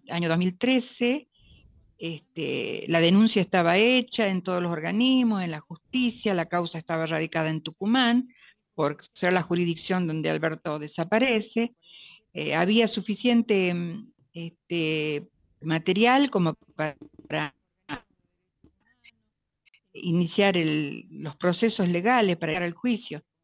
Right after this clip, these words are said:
pero nunca lo hicieron, estaba ese expediente encajonado. Eh, nosotros como familia teníamos la atención de mi papá, que estaba muy enfermo ya en ese tiempo, y yo que todavía estaba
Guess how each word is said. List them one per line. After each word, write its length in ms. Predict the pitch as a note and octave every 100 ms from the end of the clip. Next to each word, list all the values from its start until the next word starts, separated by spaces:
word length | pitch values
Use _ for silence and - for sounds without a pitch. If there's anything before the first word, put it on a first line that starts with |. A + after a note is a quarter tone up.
| _ _
pero 200 | F3 E3
nunca 320 | F#3 A#3 B3+
lo 80 | G#3+
hicieron, 540 | G#3+ - A#3+ G3+ F3 E3+
estaba 320 | - F#3+ G3
ese 220 | F3+ F3+
expediente 480 | - F#3+ G3+ G3+ F#3
encajonado. 800 | F3+ F3+ - G3+ G#3+ F3+ D#3+ E3 _ - - - _
Eh, 320 | E3+ D#3 D#3 - -
nosotros 460 | F#3+ A3 A3 G3+
como 180 | F#3+ F3+
familia 380 | F3+ G3 G#3 F#3+
teníamos 360 | F#3 G3 F#3+
la 60 | F3
atención 380 | E3+ F#3 F3+ F#3+
de 80 | F3+
mi 80 |
papá, 400 | F3 F#3 A3+ F#3+ -
que 80 |
estaba 280 | E3 F3+ F3
muy 120 | F3+
enfermo 480 | F#3+ F3+ A3 G3 F3
ya 160 | E3+ E3+
en 60 |
ese 180 | E3+ E3+
tiempo, 480 | F3+ F#3+ E3+ - F3+ - - - -
y 100 | G3
yo 180 | A3 A3+
que 80 |
todavía 360 | F#3 F#3 G#3 A#3
estaba 420 | G3+ G#3+ G#3+ A3